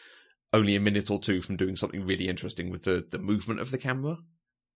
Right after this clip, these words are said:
And I just, it's, it's another element on top of everything else that's so good. So every,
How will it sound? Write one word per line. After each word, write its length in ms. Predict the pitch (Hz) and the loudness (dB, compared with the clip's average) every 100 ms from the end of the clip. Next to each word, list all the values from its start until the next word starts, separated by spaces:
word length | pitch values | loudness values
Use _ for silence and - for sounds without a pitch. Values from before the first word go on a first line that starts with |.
| _ _ _ _ _ _ _ - | _ _ _ _ _ _ _ -4
And 100 | 123 | 2
I 60 | 127 | 4
just, 320 | 120 120 - - _ _ - - - - - | 4 0 -4 -18 _ _ -20 -20 -20 -6 0
it's, 180 | 127 - | 0 2
it's 160 | 123 123 | 2 4
another 460 | 120 110 117 107 | 4 4 6 6
element 340 | - 113 98 92 | 6 4 2 0
on 120 | 104 | 0
top 220 | 107 156 143 | 2 2 4
of 80 | 131 | 4
everything 400 | 113 98 131 135 | 4 2 2 2
else 220 | 98 - | 0 -4
that's 220 | 87 - | -8 -6
so 340 | - - - | -4 -4 0
good. 300 | 135 135 117 - | 2 6 4 4
So 80 | |
every, 320 | - 123 123 | 2 4 2